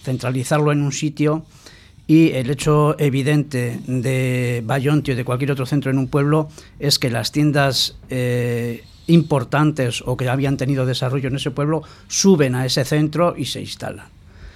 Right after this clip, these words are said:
De hecho, hay joyería, hay zapatería y hay un montón de comercio de diferentes, eh, pequeños productos, no el, el de comer, el, el de, el, el, el, el propio de Eroski,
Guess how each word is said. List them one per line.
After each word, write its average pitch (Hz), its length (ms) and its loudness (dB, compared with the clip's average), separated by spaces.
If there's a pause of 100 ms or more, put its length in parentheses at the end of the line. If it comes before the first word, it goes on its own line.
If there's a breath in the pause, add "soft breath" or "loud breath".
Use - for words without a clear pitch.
(200 soft breath)
De 123 220 -2
hecho, 147 520 0
hay 135 220 -2
joyería, 151 880 2 (340 loud breath)
hay 147 120 2
zapatería 151 920 2 (100)
y 156 120 -2
hay 156 140 2
un 151 60 4
montón 151 280 4
de 139 120 0
comercio 143 680 0 (420 soft breath)
de 135 680 0
diferentes, 147 960 2
eh, 139 300 2
pequeños 151 440 2
productos, 156 760 0 (120)
no 143 380 0
el, 139 260 -2
el 139 200 -2
de 127 120 -4
comer, 147 480 2
el, 127 300 -4 (480 soft breath)
el 131 180 -2
de, 143 280 -2
el, 135 200 -6
el, 135 320 -12
el, 151 540 -16
el - 160 -8
propio 151 420 0
de 135 140 2
Eroski, 156 580 2